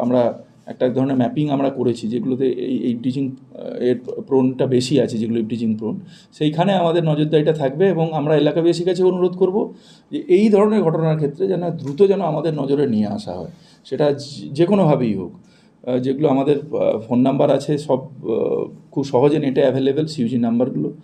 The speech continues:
তাদের সবসময় WhatsApp আছে, বিভিন্ন স্তরের আধিকারিকদের।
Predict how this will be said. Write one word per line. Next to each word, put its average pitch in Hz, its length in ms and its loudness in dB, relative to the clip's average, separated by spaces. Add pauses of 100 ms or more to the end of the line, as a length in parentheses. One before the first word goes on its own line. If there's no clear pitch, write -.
(340)
তাদের 120 180 -8
সবসময় 147 480 -2
WhatsApp 151 380 2
আছে, - 220 -6
বিভিন্ন 131 360 -2
স্তরের 131 280 0
আধিকারিকদের। 123 540 -2